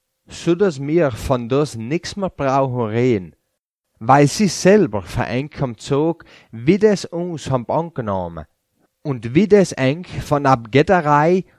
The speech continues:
zu Gott haben bekehrt, zu der lebendigen und wahrhaftigen Gott zu dienen und zu warten auf sein Sohn vom Himmel, was er von den Toten hat aufgeweckt. Das heißt,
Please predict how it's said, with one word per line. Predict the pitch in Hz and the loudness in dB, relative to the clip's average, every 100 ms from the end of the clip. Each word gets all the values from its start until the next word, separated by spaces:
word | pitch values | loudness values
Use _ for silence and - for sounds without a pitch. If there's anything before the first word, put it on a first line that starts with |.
| _ | _
zu | - 151 123 | -4 -4 -4
Gott | 123 208 - - | -4 -4 -4 -2
haben | 113 98 | -2 -2
bekehrt, | 107 101 131 139 110 87 - _ _ _ | -4 -2 2 4 4 0 -8 _ _ _
zu | - 180 | -6 -2
der | 147 143 | 4 6
lebendigen | 139 131 113 143 165 139 107 90 | 6 2 2 2 2 0 -4 -4
und | - 135 123 | -8 -10 0
wahrhaftigen | 156 175 131 117 180 139 - 117 104 | 2 2 0 -2 -2 -4 -8 -8 -6
Gott | 117 131 | -6 -6
zu | - 151 123 | -10 -8 -4
dienen | 107 110 107 92 80 - _ _ _ _ _ _ _ | -2 0 0 -2 -8 -12 _ _ _ _ _ _ _
und | 151 123 | -6 -6
zu | - 123 | -4 2
warten | 110 117 139 147 151 165 | 6 6 6 0 -10 -8
auf | - 127 | -6 -4
sein | - 117 | 0 0
Sohn | - - 127 127 131 | 0 -6 -6 -8 -8
vom | - | -4
Himmel, | 117 120 117 98 87 - _ _ _ _ - | -2 0 -2 -4 -8 -10 _ _ _ _ 0
was | 123 120 | 2 4
er | 123 156 160 | 2 2 0
von | 160 135 | -2 -2
den | 127 - | -4 0
Toten | 156 170 143 135 | 0 0 -4 -6
hat | 131 | -4
aufgeweckt. | 85 120 113 - 107 95 85 - - _ _ _ _ _ | 0 0 -2 -6 -6 -4 -6 -10 -20 _ _ _ _ _
Das | 95 117 123 | -2 -2 0
heißt, | 120 117 117 - | 4 4 2 -6